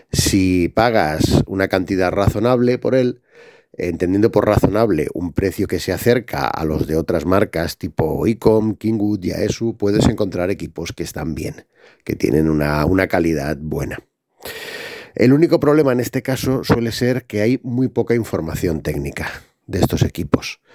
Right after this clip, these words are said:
y a la hora de tener que repararlos puede ser un problema, o el acceso a los recambios para, para repararlos.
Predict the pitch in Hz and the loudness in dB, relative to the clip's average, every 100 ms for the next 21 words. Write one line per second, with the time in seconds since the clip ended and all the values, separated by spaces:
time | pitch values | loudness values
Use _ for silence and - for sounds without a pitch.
0 | - _ - 90 85 82 82 95 104 98 | -20 _ -4 -2 0 0 2 2 2 2
1 | 87 80 90 87 85 95 117 123 127 131 | -2 -4 -4 -4 -4 0 2 2 0 -2
2 | - - - 92 82 80 78 76 78 71 | -4 -10 -4 -2 -2 -4 -6 -8 -10 -6
3 | 80 80 71 - 73 73 78 - 80 - | -2 -2 -4 -4 -2 0 0 -2 0 2
4 | 90 85 80 76 80 73 78 78 - 85 | 2 2 0 -2 -2 0 0 0 -2 -2
5 | 80 71 69 - 76 80 80 - 90 90 | -2 -2 -4 -6 -6 -4 -6 -6 -8 -8
6 | - - - | -10 -10 -12